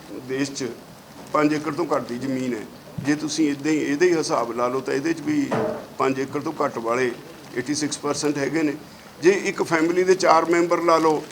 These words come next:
ਤਾਂ ਸਮਝੋ ਇੱਕ ਲੱਖ, ਅਮ, ਅਹ, ਜਿਹੜੀ ਪ੍ਰ-, ਆਬਾਦੀ ਆ ਉਹ ਪ੍ਰਭਾਵਿਤ ਹੋਏਗੀ। ਅੱਜ ਚੌਵੀ ਹਜ਼ਾਰ ਏਕੜ ਜਿਹੜੀ ਸਿਰਫ ਲੁਧਿਆਣੇ 'ਚ, ਇਹ ਲੁਧਿਆਣੇ ਤੱਕ ਸੀਮਤ ਨਹੀਂ,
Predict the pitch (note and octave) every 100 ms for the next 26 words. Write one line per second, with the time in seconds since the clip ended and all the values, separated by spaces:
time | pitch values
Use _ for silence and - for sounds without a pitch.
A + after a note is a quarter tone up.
0 | - - - - F3 F3 F3+ G3 G#3 G3+
1 | F#3 F3+ F#3+ F3 F#3 - G3 G3+ - -
2 | - C#3+ D3 C#3+ C#3 C#3+ D3 D#3+ - -
3 | - F3+ F3+ D3+ D3+ D3+ D3+ F3 G#3 G#3
4 | G3+ F3+ D3 D3 D3+ D3+ E3+ D#3+ - -
5 | - - D#3+ D#3+ E3 D#3+ D3+ D3 D#3 D3
6 | E3 C#3 E3+ E3 F3+ D#3+ C#3 C3 C3+ F3+
7 | G3+ F3+ D#3 E3+ G3+ - F#3 F#3+ F#3 F#3